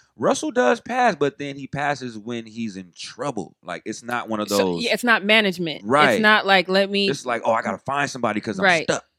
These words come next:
Speaker 1: Like, that's the type of passing he does.
Speaker 2: So, okay, so then, so let's dive into that a little deeper.
Speaker 1: Okay.
Speaker 2: Is that, is that a coachable thing? Can you coach him out of that?
Speaker 1: I don't see a coach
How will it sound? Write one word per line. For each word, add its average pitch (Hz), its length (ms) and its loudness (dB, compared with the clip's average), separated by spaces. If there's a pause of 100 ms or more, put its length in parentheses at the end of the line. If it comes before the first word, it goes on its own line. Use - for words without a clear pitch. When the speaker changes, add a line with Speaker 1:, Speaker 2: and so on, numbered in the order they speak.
Speaker 1:
Like, 80 300 -10
that's 139 200 -2
the - 140 -18
type 101 260 -8
of 85 80 -8
passing 85 400 -8
he 78 140 -14
does. 76 260 -18
Speaker 2:
So, 359 260 -2
okay, 285 280 0
so 285 160 -10
then, 277 260 -4 (100)
so 240 400 -12
let's 214 300 -8 (160)
dive 151 300 -8
into 196 180 -6
that 233 180 0
a 269 60 -2
little 330 240 -2
deeper. 403 220 2 (120)
Speaker 1:
Okay. - 160 2
Speaker 2:
Is 214 100 2
that, 226 260 6
is 214 180 2
that 226 300 4 (120)
a 190 120 0
coachable 320 680 0
thing? 381 260 2 (140)
Can 247 160 2
you 233 140 4
coach 254 320 -2
him 240 180 0
out 226 220 2
of 175 80 -2
that? 131 240 -8 (1600)
Speaker 1:
I 123 140 -2
don't 131 240 -2
see 139 280 -2
a 113 80 0
coach - 500 -2